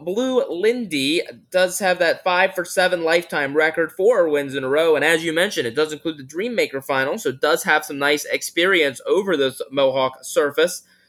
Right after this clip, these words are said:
Um, came home in that night in twenty-seven flat, final time of fifty-one and two.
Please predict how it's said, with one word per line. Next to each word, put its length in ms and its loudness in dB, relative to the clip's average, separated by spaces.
Um, 220 0
came 160 0
home 160 0
in 80 2
that 200 2
night 200 2
in 80 -4
twenty-seven 560 -2
flat, 280 2
final 220 -2
time 220 -2
of 180 -6
fifty-one 720 -2
and 300 -2
two. 360 0